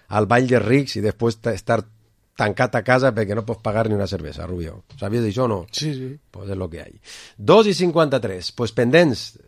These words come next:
Speaker 1: de les xarxes i de tot lo que puga passar, i lo que passe, pues, anirà passant. Ara mateix, pues, això,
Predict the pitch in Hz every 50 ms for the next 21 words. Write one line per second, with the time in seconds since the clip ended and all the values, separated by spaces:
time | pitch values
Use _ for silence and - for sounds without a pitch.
0 | - - 104 95 98 95 92 90 - - 143 151 147 - - 170 160 135 123 107
1 | 104 104 123 123 123 117 113 107 - 117 104 110 98 110 107 - 185 202 - -
2 | - - - - 110 113 113 - 98 - 120 117 - - 120 104 - 92 - -
3 | - - - - 101 92 90 85 95 92 101 98 - 110 107 110 113 - - -
4 | - - - - - _ _ _ - - _ _ _ - 107 107 110 110 110 -
5 | 107 113 110 107 - 110 95 87 87 113 160